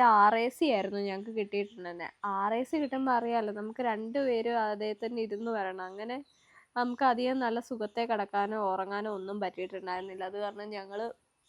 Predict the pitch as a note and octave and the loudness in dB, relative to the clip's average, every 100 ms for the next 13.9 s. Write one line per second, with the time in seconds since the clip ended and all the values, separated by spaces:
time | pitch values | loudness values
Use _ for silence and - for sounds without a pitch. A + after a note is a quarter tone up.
0 | _ _ _ _ C#4+ A#3 C4 D4 A#3+ A3+ | _ _ _ _ -2 0 0 2 0 -2
1 | A3+ B3+ A3 G#3+ A#3 G#3+ G3 G3 A3+ G#3+ | -4 -4 -4 -2 -2 -2 -2 -2 -2 -2
2 | G3 - - F5 F#5 - - - - A#3+ | -4 -8 -20 -20 -20 -20 -20 -16 -6 0
3 | D4+ D#4+ D4+ C4+ C#4+ C#4 B3+ B3+ B3 B3 | 2 4 4 4 2 2 2 0 0 2
4 | B3 B3 A3+ G#3 A3 A3 A#3+ A3+ G#3+ G#3+ | 2 2 0 0 -2 -4 -2 -2 -4 -8
5 | _ A#3 - A3 G#3+ A#3 C4 A#3 A#3 A3 | _ -8 -6 -6 -4 -4 0 0 0 -4
6 | G#3+ A3 - G#3+ G3+ B3 A#3 G#3+ G3 F#3+ | -4 -6 -6 -4 -4 -4 -4 -4 -8 -8
7 | F#3+ F3+ F#3 G3 F#3+ - A#3+ B3 - A3+ | -8 -8 -8 -8 -8 -4 -2 -2 -4 -4
8 | G#3 A3 G3+ G#3+ G#3 G#3 A#3 G#3 G3 G3+ | -4 -2 -2 -2 -4 -4 -6 -6 -6 -6
9 | A#3 - - - - - A3 A3+ G#3+ G#3+ | -6 -8 -18 -20 -16 -8 -6 -4 0 0
10 | G3+ - G#3+ G#3 A3 G3 F#3+ G3+ G#3 G3+ | 0 -2 -4 -2 -2 -2 -2 -6 -6 -4
11 | F#3+ F#3 F#3+ F#3+ - G#3+ G3 G3+ G#3 A3 | -6 -6 -6 -6 -6 -6 -4 -4 -4 -4
12 | A3 G#3+ F#3 F#3+ G3 F#3+ G3 F#3+ F#3+ F#3+ | -4 -6 -8 -8 -8 -6 -8 -4 -4 -4
13 | G3+ A#3 C4 C#4 C#4+ C4 B3 G#3 - | -6 -4 -2 -2 0 0 0 -2 -10